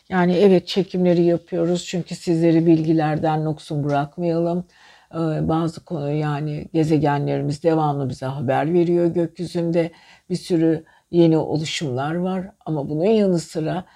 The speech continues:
Türkiye'nin geçirdiği bu acı depremin arkasından hepimiz mutsuzuz,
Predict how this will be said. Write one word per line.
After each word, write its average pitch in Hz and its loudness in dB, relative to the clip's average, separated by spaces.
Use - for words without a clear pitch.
Türkiye'nin 170 -2
geçirdiği 160 0
bu 156 -8
acı 170 2
depremin 156 0
arkasından 160 -4
hepimiz 202 0
mutsuzuz, 170 0